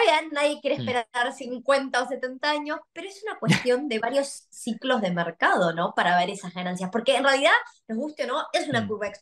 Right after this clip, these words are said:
Speaker 1: exponencial, que los primeros años parece más lineal que exponencial, pero, pero sí, es, es cuántos años uno está en el mercado también.
Speaker 2: Claro, mira, en España cada los ciclos en España inmobiliarios son más largos que en otros países europeos o en otros países del
Speaker 1: Ok.
Speaker 2: mundo.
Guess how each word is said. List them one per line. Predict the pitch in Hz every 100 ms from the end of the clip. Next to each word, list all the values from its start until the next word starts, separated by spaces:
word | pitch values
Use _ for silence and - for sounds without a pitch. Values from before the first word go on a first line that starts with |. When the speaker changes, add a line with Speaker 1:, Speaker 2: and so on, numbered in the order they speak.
| _
Speaker 1:
exponencial, | - - 208 196 202 214 196
que | 196
los | 202
primeros | 233 262 269
años | 269 294
parece | 240 233
más | 233
lineal | 226 240 240
que | 233
exponencial, | - 220 202 208 254 302 -
pero, | 240 226 196 - - _ -
pero | 233
sí, | 220 339 285 202
es, | 226 -
es | 254
cuántos | - 277 269 269
años | 269 269
uno | 233
está | 226 233
en | 226
el |
mercado | 185 180 226 208 175
también. | 170 165 165 170 - _ _ _ _
Speaker 2:
Claro, | 135 117 113
mira, | 135 139
en | 127
España | - 147 160 175
cada | 170 139 127 123 123 123 117 - _ _ -
los | 147 -
ciclos | 185 220
en | 214
España | 170 - 165
inmobiliarios | 151 143 143 175 180
son | 160
más | 151
largos | 135 151 180 -
que |
en | 127
otros | 131 135
países | 120 120 127
europeos | 120 104 95 - - -
o |
en | 120
otros | 143 147
países | 143 123
del | 117
Speaker 1:
Ok. |
Speaker 2:
mundo. | 117 104